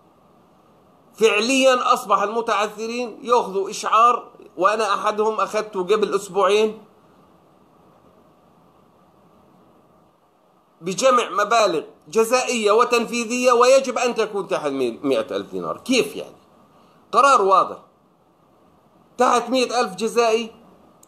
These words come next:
وتحت مائة ألف تنفيذي، وفوق المائة ألف كل إنسان بحجم شغله متعثر. يعني في اثنين مليون، ممكن واحد دينه اثنين مليون،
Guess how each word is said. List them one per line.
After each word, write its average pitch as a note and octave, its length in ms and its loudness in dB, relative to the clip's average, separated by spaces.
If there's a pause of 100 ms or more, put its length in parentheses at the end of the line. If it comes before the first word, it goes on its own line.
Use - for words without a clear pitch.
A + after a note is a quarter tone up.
وتحت C#4 400 0
مائة B3 280 2
ألف B3+ 120 -2
تنفيذي، G3 580 -4 (3250)
وفوق D4+ 360 2
المائة C#4+ 420 0
ألف - 280 -6 (840)
كل D4 260 2
إنسان B3 540 2
بحجم A3 440 0
شغله G#3 360 -2
متعثر. C3 600 -4 (320)
يعني G#3 240 2
في C4+ 180 0
اثنين B3+ 360 2
مليون، A3+ 540 -2
ممكن A#3+ 320 0
واحد G3+ 400 2
دينه A3+ 220 0
اثنين A#3 340 -2
مليون، A#3 380 2